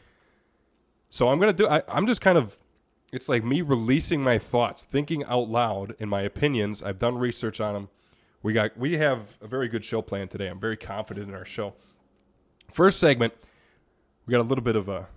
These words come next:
wordplay here. You ready for this? Tony G's top three Q Bs in the A F C for the next five to ten years.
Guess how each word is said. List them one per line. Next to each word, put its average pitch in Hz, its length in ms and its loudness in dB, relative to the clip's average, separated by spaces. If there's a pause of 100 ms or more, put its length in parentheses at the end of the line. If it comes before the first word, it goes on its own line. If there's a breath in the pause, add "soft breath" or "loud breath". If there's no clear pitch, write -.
(320)
wordplay 104 460 -4
here. - 160 -16
You 87 80 -12
ready 101 140 -4
for - 120 -10
this? 98 140 -10 (240 soft breath)
Tony 170 300 0
G's 123 340 4
top 127 340 0
three 123 320 0
Q 113 300 0
Bs 101 460 2 (260 soft breath)
in 101 100 -10
the 101 140 0 (140)
A - 40 4
F 110 60 -2
C 107 380 0
for - 100 -16
the 110 80 -2
next 113 200 -6
five 120 320 0
to 117 100 -2
ten 117 260 0
years. - 400 -12